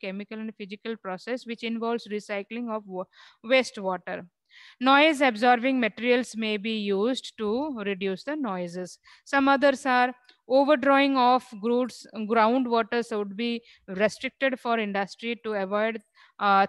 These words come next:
threat to groundwater resources. That means overdrawing. We should not, uh, as much of, as ma-, as many, uh, what, uh,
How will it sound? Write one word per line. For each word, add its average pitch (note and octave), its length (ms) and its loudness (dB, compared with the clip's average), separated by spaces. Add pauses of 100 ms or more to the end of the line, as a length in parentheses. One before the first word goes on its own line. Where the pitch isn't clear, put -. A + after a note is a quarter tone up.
threat - 300 -2
to B3 140 -4
groundwater G#3+ 680 -2
resources. G3 540 -10
That G3+ 220 -4
means A#3 280 -8
overdrawing. G#3+ 720 0
We A3 80 -6
should A3+ 200 -10
not, A#3 220 -2 (520)
uh, G#3 580 4
as G#3+ 280 0
much C4 200 -2
of, B3+ 220 -4
as G#3 340 -2
ma-, G#3+ 220 -6
as A3 240 -2
many, C4 520 -2
uh, G3+ 340 0
what, A3 260 -4
uh, G3+ 300 0